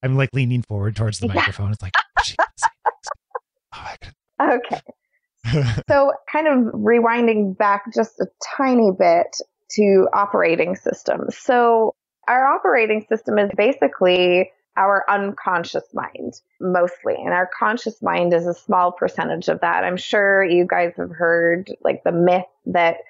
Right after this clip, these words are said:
Speaker 2: we only use, like, five or ten percent of our brains. That is not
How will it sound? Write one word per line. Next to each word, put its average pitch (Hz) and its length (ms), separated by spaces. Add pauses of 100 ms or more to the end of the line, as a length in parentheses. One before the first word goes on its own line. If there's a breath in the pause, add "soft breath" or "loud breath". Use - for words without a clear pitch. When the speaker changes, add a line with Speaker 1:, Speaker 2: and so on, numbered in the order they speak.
(280 soft breath)
Speaker 2:
we 180 220
only 185 400
use, 170 500
like, 151 240
five 170 340
or 170 100
ten 170 300
percent 165 400
of 165 120
our 156 200
brains. 175 680 (320 soft breath)
That 190 180
is 180 200
not 175 280